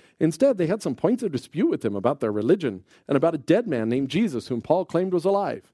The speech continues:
<laughs> He's just like, "I don't even understand what they're talking about." I was at a loss how to investigate such matters,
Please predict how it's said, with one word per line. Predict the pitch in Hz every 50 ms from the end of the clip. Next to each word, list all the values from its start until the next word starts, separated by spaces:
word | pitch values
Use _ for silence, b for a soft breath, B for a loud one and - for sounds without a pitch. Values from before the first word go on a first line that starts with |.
| _
<laughs> | - -
He's | - 220 214 185 156 240
just | 277 - 190 160
like, | 175 - - -
"I | 160
don't | 226 302
even | 240 170 143
understand | 135 127 127 120 - - - 226 220 254 311 311 277
what | 180 160
they're | - 151 147
talking | - - 240 277 311 294 311 254 180
about." | 160 139 131 117 110 110 - - _ - - - - B B B B B B B B B B B _ - _ _ _ _ - _ - _ _ -
I | 208
was | 262 233 175 170
at | 175
a | 156
loss | 147 151 170 202 247 208 160 -
how | - 156
to | 156 147
investigate | 151 143 127 - 190 233 226 - 196 151 143 135
such | - 151 143 -
matters, | 143 143 151 190 220 165 - - - -